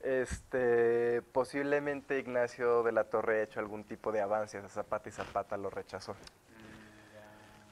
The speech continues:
Speaker 1: Pero, pues, ahí es, cada quien puede especular lo que quiera.
Speaker 2: Bueno, pero va,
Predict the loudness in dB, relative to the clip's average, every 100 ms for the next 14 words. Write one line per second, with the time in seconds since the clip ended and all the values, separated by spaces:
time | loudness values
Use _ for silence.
0 | -20 -20 _ _ -20 -8 2 6 4 2
1 | -2 0 0 -4 -2 4 4 4 0 4
2 | 4 4 2 0 0 -2 -2 -8 -8 -10
3 | -10 -14 -14 -16 -4 -2 -2 -2 2 2